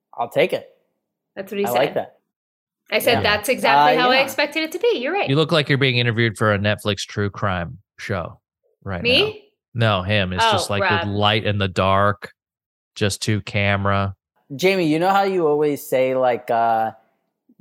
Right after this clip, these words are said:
Speaker 1: you want to be, th-, or, like, you know, you, you don't know if people see you as somebody with M S or people think about it all the time. Like, uh, you know, Cutter was talking to me, or we were talking about, like, the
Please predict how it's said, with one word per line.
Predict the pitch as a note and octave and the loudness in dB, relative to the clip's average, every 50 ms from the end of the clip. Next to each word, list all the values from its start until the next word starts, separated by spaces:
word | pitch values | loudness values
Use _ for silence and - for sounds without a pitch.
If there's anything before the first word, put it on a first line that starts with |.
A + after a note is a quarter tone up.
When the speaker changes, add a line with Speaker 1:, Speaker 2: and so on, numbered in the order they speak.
| - B2 | -20 -10
Speaker 1:
you | A#2 B2 C3+ C#3+ C#3+ C#3+ C#3 | -4 -2 0 0 0 0 0
want | C#3 C#3 C#3 C3+ C3+ C#3 C3+ C3 | 0 0 0 0 0 -2 -4 -4
to | - C#3 | -6 -8
be, | A2+ A2+ B2+ B2 A#2+ A#2+ A#2+ - - | -6 -6 -6 -6 -6 -8 -8 -8 -8
th-, | - - - | -6 -2 0
or, | D3 D3+ | 0 2
like, | D3 C#3+ C#3 - | 2 0 -2 -2
you | D3+ D#3+ | -2 -2
know, | D#3 C#3+ | 0 0
you, | C3 B2+ C#3 C#3 | 0 -2 -2 -4
you | C3 C#3 C#3 D3 | -2 -2 0 0
don't | D#3+ E3 E3 D#3 | 0 0 0 0
know | D3+ D3+ D3+ | 2 2 2
if | C#3 C3+ | 0 0
people | - D3+ C3 C3+ C3 | -4 -6 -4 -4 -4
see | - - - C#3+ C3+ C3+ C3+ | -6 -6 -6 -4 -2 -2 -2
you | C3+ C#3 C#3 C#3 C3+ C3+ C3 | -2 -2 -2 0 0 2 2
as | C3 C3 - | 0 0 -2
somebody | D3 C3+ B2+ B2+ B2+ B2+ B2 | -4 -4 -2 -2 -2 -4 -4
with | A#2+ A#2 C#3+ C#3+ - D3+ | -2 0 -2 0 2 0
M | C#3 C3 C3 | 0 0 2
S | C#3 C#3 C3+ - - | 2 0 0 0 -2
or | B2 A2 | -4 -4
people | - C#3+ C3 C3 B2 | -6 -6 -6 -6 -6
think | - - C#3 C#3 C3+ | -6 -6 -6 -4 -4
about | D3 B2+ C3+ C3+ C3+ | -2 0 2 2 2
it | C3+ C3 | 2 2
all | C3 C3 | 0 0
the | C3 | -2
time. | B2+ - C#3 C3 C3 C3 C3+ C3 C3 B2+ | -4 -4 -4 -4 -2 -2 -2 -4 -2 0
Like, | B2+ B2 B2 - - _ _ _ _ _ _ _ _ _ _ _ _ _ _ - - | 0 0 0 -2 -8 _ _ _ _ _ _ _ _ _ _ _ _ _ _ -8 -2
uh, | B2 B2+ B2 A#2+ A#2+ A#2+ A#2+ A#2+ A2+ G2 - - - - - _ G1+ _ _ _ _ | 0 2 2 2 2 2 2 0 -2 -4 -8 -12 -18 -20 -20 _ _ _ _ _ _
you | F2 C#3 C#3+ | -8 -6 -4
know, | C#3+ C3+ A#2+ A#2+ | -4 -4 -4 -8
Cutter | - - - D3+ D#3 D#3 D#3 D#3 | -8 -2 0 2 2 2 0 0
was | D#3 D3+ C#3 - | 0 -2 -4 -2
talking | - C#3 C#3 C#3 C#3 C3 | -2 -2 -2 -2 -4 -8
to | C3 | -8
me, | C3 B2+ B2 B2 A#2+ A#2 - | -6 -6 -6 -6 -6 -6 -4
or | - B2 A#2+ | -4 -4 -2
we | A#2 D3 D#3 | -2 -2 0
were | D#3 D#3 C#3+ | 0 -2 -2
talking | - C#3+ C3+ - C3 B2+ | -2 -2 -4 -2 -4 -4
about, | B2 B2 A#2+ A2 | -2 0 0 0
like, | A#2 A#2 G#2+ - _ - | 0 -4 -6 -8 _ -6
the | A#2 A2+ A2 A2 A2 A2 A2+ G2+ | -4 -2 -2 -2 -2 -2 -4 -4